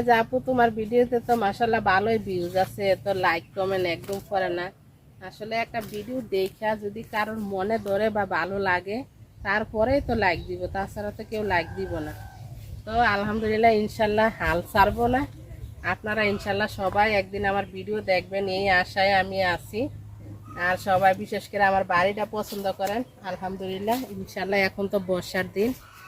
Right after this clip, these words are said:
সামনে চেষ্টা করবো আরও অন্যরকম বা অন্যভাবে সুন্দর করার জন্য। তো ইনশাল্লাহ বাড়ি আস্তে আস্তে আরও সুন্দর করবো। এখন গরম সিজন,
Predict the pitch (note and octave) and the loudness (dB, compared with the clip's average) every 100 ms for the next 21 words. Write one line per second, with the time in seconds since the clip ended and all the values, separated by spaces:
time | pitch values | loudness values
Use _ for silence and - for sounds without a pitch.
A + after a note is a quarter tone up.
0 | - - F#3+ F#3 F#3 F#3 G#3+ - G3+ G3+ | -20 -2 2 4 4 4 2 2 0 0
1 | G3 G3+ F#3+ G3 F#3 G#3 G#3+ G#3 G#3 G3 | 2 6 8 8 8 8 6 6 4 6
2 | F#3 F3+ F#3 G3+ G3+ G3 G3+ - F3 E3+ | 6 8 10 10 10 8 6 4 6 8
3 | E3 F3 F#3+ F#3+ G3+ G3+ A3+ A#3+ - - | 6 6 6 8 10 10 8 6 -6 -20
4 | - - - A3+ A#3 A#3 A3+ A3+ A#3 A3 | -20 -20 -4 6 10 12 10 8 8 10
5 | A3+ A#3+ G#3+ G3+ A3+ A3+ G3+ - A3 - | 12 10 8 6 8 8 6 2 -2 0
6 | A3+ G#3+ G#3+ - F#3+ F#3 F#3 G#3+ G#3+ A3+ | 4 4 4 2 4 4 4 2 4 6
7 | G3 F#3+ G#3+ G#3+ F3+ F3+ G3 G#3+ - A#3 | 8 6 4 2 6 8 8 6 4 2
8 | A3 A3 | 6 6